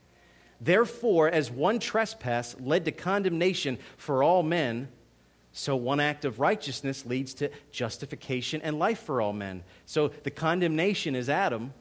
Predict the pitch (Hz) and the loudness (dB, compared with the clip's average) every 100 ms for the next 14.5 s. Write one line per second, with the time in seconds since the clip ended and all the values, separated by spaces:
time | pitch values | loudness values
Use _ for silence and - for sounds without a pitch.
0 | _ _ _ - 127 147 196 147 123 113 | _ _ _ -8 -2 0 -2 -4 -8 -10
1 | 117 - 135 - 185 143 - - _ _ | -10 -10 -12 -8 -6 -6 -8 -18 _ _
2 | _ - - - 165 156 - 151 139 139 | _ -20 -10 2 6 6 4 4 4 4
3 | 196 214 202 185 - 196 196 156 120 117 | 4 4 4 2 2 2 2 0 0 -2
4 | 110 139 - 131 139 117 101 98 139 - | -2 -4 -4 -4 -2 -2 -2 -4 -8 -14
5 | - - _ 127 117 120 139 139 135 147 | -20 -20 _ -4 0 0 2 2 2 0
6 | 156 - 110 113 117 117 - 107 120 - | -2 -6 -6 -6 -2 -4 -2 -4 -4 -8
7 | - - _ _ _ - - 170 175 165 | -16 -18 _ _ _ -18 -2 2 4 6
8 | 156 151 175 175 165 - - 254 151 131 | 4 4 2 4 2 0 0 0 2 0
9 | 113 131 170 117 117 - - 98 131 - | 0 -4 -6 -6 -8 -8 -6 -4 -6 -12
10 | - - - _ - 110 107 120 117 123 | -20 -20 -20 _ -8 -6 -4 -4 -4 -4
11 | 131 147 143 226 - 101 - 110 - - | -2 -2 -2 -6 -8 -14 -12 -12 -12 -10
12 | 233 - 117 90 - 113 - 113 113 - | -10 -8 -12 -12 -12 -16 -14 -12 -12 -10
13 | 151 - 110 120 139 131 104 98 135 - | -14 -10 -10 -8 -10 -12 -12 -14 -14 -16
14 | 190 190 98 - | -16 -16 -16 -20